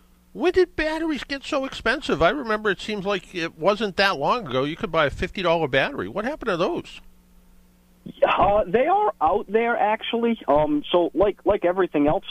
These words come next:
Speaker 2: what happened to the price of oil and gasoline and milk, uh, and batteries and everything else, right? Um, I think, I think in the last decade or so, we've seen some significant price increases on everything from milk to houses,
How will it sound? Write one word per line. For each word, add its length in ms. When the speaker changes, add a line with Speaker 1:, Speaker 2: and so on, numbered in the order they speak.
Speaker 2:
what 160
happened 300
to 60
the 80
price 280
of 100
oil 400
and 100
gasoline 760
and 180
milk, 260
uh, 220
and 160
batteries 420
and 80
everything 340
else, 200
right? 280
Um, 340
I 80
think, 240
I 40
think 240
in 120
the 60
last 260
decade 340
or 80
so, 180
we've 180
seen 160
some 180
significant 460
price 240
increases 520
on 160
everything 420
from 240
milk 240
to 80
houses, 340